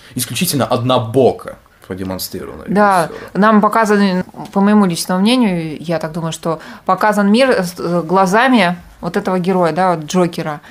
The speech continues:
Speaker 2: как он всю видит эту картину мира, да, то есть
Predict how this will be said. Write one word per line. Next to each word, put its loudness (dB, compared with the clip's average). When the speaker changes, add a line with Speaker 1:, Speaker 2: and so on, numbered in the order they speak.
Speaker 2:
как -2
он 4
всю -2
видит 0
эту -6
картину 0
мира, 2
да, 0
то -8
есть -12